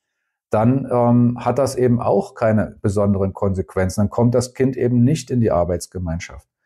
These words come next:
Ja, dann muss man eben, äh, auch mal auf die anderen Beruf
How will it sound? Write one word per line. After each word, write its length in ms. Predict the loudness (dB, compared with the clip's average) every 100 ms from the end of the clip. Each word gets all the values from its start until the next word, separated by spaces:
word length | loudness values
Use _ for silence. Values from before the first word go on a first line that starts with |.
| _ _ -4
Ja, 160 | -2 2
dann 140 | 2
muss 180 | 2 2
man 180 | 0 2
eben, 400 | 4 2 2 -6 _ _ _
äh, 260 | -2 0 0
auch 220 | 0 0
mal 140 | 2 2
auf 240 | 2 0
die 140 | 0
anderen 640 | 0 2 2 2 0 -2 -6
Beruf 560 | -8 -4 -4 -4 -8